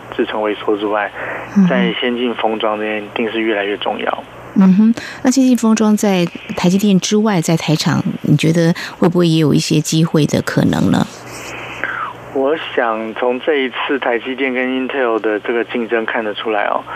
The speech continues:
Speaker 1: 其实哦，真正涨的都是设备商。
Speaker 2: 哦，这样子吗？
Speaker 1: 对，像这个，
Speaker 2: 嗯。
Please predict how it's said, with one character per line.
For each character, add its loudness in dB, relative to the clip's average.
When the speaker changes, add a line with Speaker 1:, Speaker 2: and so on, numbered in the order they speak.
Speaker 1:
其 -2
实 -4
哦， 0
真 0
正 -2
涨 0
的 -2
都 2
是 -6
设 -2
备 0
商。 -4
Speaker 2:
哦， 2
这 2
样 4
子 2
吗？ 2
Speaker 1:
对， 0
像 0
这 0
个， 2
Speaker 2:
嗯。 -6